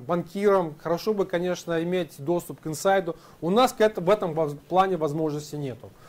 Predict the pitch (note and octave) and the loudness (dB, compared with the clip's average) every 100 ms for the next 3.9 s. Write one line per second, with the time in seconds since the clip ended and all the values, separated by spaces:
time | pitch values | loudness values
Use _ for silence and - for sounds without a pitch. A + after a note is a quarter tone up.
0 | - - D#3 B3 B3 A3 A3 G#3+ A3 G#3+ | -20 -8 2 2 2 0 2 2 2 2
1 | G3 F3+ G3 F#3+ F3+ F3+ F#3 F#3+ A3+ G3+ | -2 0 -2 0 0 2 2 2 0 0
2 | D#3+ E3 D3+ D3+ D3 - E3+ D#3 D3+ F3+ | -2 -6 -8 -8 -6 -4 -4 -4 0 0
3 | E3+ D#3 D#3+ D3+ D3 C#3+ A2+ G2 | 0 -4 -6 -6 -6 -6 -6 -10